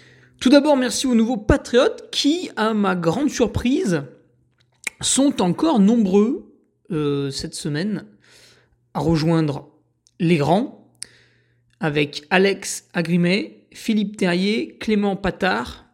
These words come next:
Ouh, à une lettre près, hein, Clément, ça s'est joué à peu de choses. Laurie, Simon Barallon, Pierre-Olivier Brioude, Flavien Delallaire, Stéphane Taraja, Valentin Cassaro, Antoine Debeu,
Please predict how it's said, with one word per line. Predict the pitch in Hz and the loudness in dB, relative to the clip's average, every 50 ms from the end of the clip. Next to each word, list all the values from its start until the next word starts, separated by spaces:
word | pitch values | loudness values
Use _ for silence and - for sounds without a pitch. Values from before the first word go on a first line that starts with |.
| _ 185 | _ -8
Ouh, | 190 220 208 165 139 131 123 135 - _ _ _ - | -6 -6 -4 -4 -6 -8 -10 -12 -16 _ _ _ -12
à | - 175 | -8 -4
une | 185 202 | -4 -2
lettre | 202 202 208 - | -4 -4 -6 -10
près, | - - 143 139 | -10 -8 -8 -8
hein, | 151 165 160 | -8 -10 -10
Clément, | - 180 143 147 165 208 | -12 -12 -12 -10 -10 -12
ça | 208 - - | -12 -12 -12
s'est | - - 160 156 | -10 -8 -8 -6
joué | 170 - | -4 -4
à | - | -4
peu | - - 160 | -4 -4 -6
de | |
choses. | - - - 156 165 - - _ _ _ - - - - - - - - - - - - _ _ _ | -6 -10 -14 -14 -16 -18 -20 _ _ _ -20 -20 -18 -16 -16 -16 -18 -20 -20 -20 -20 -20 _ _ _
Laurie, | 180 185 233 262 226 226 240 262 277 285 - - - - - | 6 6 6 8 6 6 6 6 6 4 2 -2 -14 -16 -10
Simon | 233 - - - - 302 254 247 247 240 | -8 -6 -6 -6 -4 -4 -2 0 0 0
Barallon, | 220 202 208 196 190 190 185 190 202 208 214 | 0 -2 -2 -2 0 -2 -2 -2 -2 -4 -4
Pierre-Olivier | 208 - - 214 196 190 196 190 180 190 190 190 190 | -6 -4 0 0 0 0 0 -2 -2 -2 -2 -2 -2
Brioude, | 175 175 170 160 170 175 190 196 202 185 185 214 214 220 214 - - | -4 -4 -4 -4 -2 0 0 0 0 2 4 4 4 4 2 -6 -12
Flavien | - - - 185 175 175 165 185 180 | -12 -6 -4 -2 -2 -2 -2 -2 -2
Delallaire, | 175 170 165 156 147 156 165 180 185 175 | -2 0 0 0 0 0 0 -2 -2 -6
Stéphane | - - - 190 190 - - 185 175 160 | -10 -8 -6 -6 -6 -4 -4 -4 -4 -4
Taraja, | - - 185 170 160 160 151 151 160 175 247 - - _ _ _ _ _ _ _ _ _ - - _ _ | -4 -4 -6 -4 -4 -4 -4 -4 -4 -6 -8 -10 -16 _ _ _ _ _ _ _ _ _ -20 -20 _ _
Valentin | - 139 - 196 196 196 196 190 196 196 190 180 | -8 -2 0 2 2 2 0 -2 -2 -2 -4 -2
Cassaro, | - 175 165 - - 156 147 165 202 - - - | -2 -4 -6 -6 -6 -4 -2 -2 -2 -4 -4 -2
Antoine | 175 185 175 - 208 196 190 180 170 | -2 -2 0 0 0 2 2 2 0
Debeu, | 156 170 156 160 180 226 311 - - | 0 0 0 2 2 2 2 0 -4